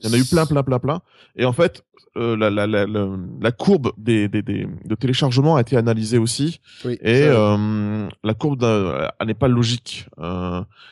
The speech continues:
Speaker 1: et elle sous-entend vraiment clairement que, euh, enfin, sous-entend clairement, ça veut rien dire, mais elle, euh, elle montre en quelque sorte que, euh, oui, euh, il y a un truc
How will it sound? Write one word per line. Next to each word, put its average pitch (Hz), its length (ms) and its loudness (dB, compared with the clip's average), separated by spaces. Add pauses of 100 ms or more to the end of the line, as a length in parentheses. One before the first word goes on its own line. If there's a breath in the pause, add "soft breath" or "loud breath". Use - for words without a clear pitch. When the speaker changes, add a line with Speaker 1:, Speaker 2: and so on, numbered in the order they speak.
Speaker 1:
et 123 120 4
elle 127 100 4
sous-entend 139 720 0
vraiment 123 320 -2
clairement 139 640 -2 (420 soft breath)
que, - 180 -2
euh, 123 460 4
enfin, 98 280 -4
sous-entend 113 280 -4
clairement, 101 300 -8
ça 104 100 -14
veut 101 60 -10
rien 104 100 -4
dire, 123 140 0
mais 104 140 -2 (420 loud breath)
elle, 110 160 2
euh, 107 240 4
elle 117 80 4
montre 147 400 2
en 123 40 -2
quelque 127 280 -4
sorte 170 340 -2
que, - 180 -4
euh, 131 480 2
oui, 139 380 0
euh, 95 260 2
il 90 220 -8
y 120 80 0
a 120 180 2
un 117 60 -2
truc - 300 -12